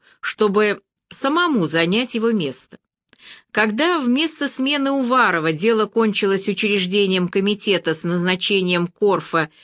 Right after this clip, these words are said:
членом его, Корф не мог быть доволен.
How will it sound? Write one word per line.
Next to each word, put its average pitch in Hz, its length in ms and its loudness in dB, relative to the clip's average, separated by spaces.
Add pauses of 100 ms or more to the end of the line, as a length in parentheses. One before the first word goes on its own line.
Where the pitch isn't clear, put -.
(160)
членом 226 680 0
его, 143 480 -4 (640)
Корф 349 480 -2 (160)
не 254 180 2
мог 262 280 2
быть 151 220 -2
доволен. 170 520 -2